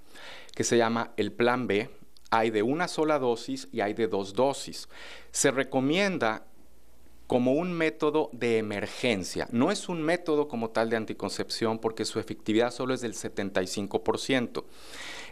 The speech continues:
Y es, y funciona idealmente en las primeras setenta y dos horas después de haber tenido relaciones sexuales sin protección. ¿Ok? Pero es como una medida de emergencia.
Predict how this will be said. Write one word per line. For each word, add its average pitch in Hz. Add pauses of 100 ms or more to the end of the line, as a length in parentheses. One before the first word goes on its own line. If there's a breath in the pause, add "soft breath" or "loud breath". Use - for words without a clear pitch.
(100)
Y 175 (200)
es, 147
y 165
funciona 185
idealmente 135
en 123
las 110
primeras 131
setenta 104
y 101
dos 139
horas 147
después 117
de 123
haber 117
tenido 113
relaciones 101
sexuales 110
sin 131
protección. - (680)
¿Ok? 101 (320 loud breath)
Pero 123
es 135
como 135
una 147
medida 147
de 113
emergencia. 95